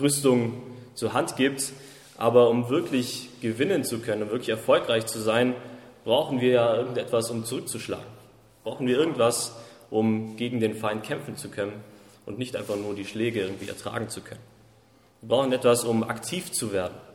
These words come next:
Denn, äh, wenn wir ohne dieses Schwert des Geistes dastehen würden, dann wären wir vielleicht irgendwie geschützt, aber, ja, wir können nicht so richtig gegen den Satan kämpfen,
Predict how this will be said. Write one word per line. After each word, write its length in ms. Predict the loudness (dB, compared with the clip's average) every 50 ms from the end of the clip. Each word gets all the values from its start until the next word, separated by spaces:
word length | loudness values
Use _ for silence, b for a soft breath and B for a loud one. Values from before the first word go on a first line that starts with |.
| -20 -20 _ _ _ _ _ _ -20 -20 -20 _ _ _ _ _ _ _ _ _ _ _ -20 -20 B B B B B B B B B B B B B B B B B B B _ _ _ _ _ _ _ _ _ _ _ _ _ _ _ _ _ _ _ _ _ _ _ _ _ _ _ _ _ _ _ _ _ _ _ _ _ _ _ _ -20 -20 -20 b b b b b b b b b b _ _ -4
Denn, 240 | -2 0 0 0 0
äh, 160 | -2 0 0
wenn 140 | 0 2 4
wir 160 | 4 4 4
ohne 200 | 4 4 4 2
dieses 360 | 2 0 0 0 0 -2 -2
Schwert 480 | -4 0 2 2 2 2 0 -2 -6 -4
des 180 | -4 -4 -2
Geistes 500 | 0 0 0 2 0 -2 -4 -4 -4 -2
dastehen 500 | 0 0 0 -2 -2 -2 -2 -4 -2 -2
würden, 320 | -4 -2 -2 -2 -2 -2 -4 B B B B B B B B
dann 180 | -2 -2 0 4
wären 160 | 4 4 4
wir 80 | 4 2
vielleicht 260 | 4 4 4 4 4
irgendwie 240 | 0 0 0 2 2
geschützt, 640 | 2 0 0 0 0 0 0 -2 -6 -6 -6 -2
aber, 560 | 0 2 4 6 6 6 4 0 -6 -12 B B B B B B B B B B B B B _ _ -20 _ _ _ _ _
ja, 100 | -2 -2
wir 100 | -2 -2
können 240 | 0 0 2 2 2
nicht 140 | 0 -2 -2
so 100 | -4 -6
richtig 300 | -6 -6 -8 -10 -6 -6
gegen 160 | -4 -2 -2
den 140 | -2 -2 -2
Satan 340 | -2 -4 -2 -4 -6 -8
kämpfen, 460 | -4 -6 -6 -6 -6 -8 -12 -12 -12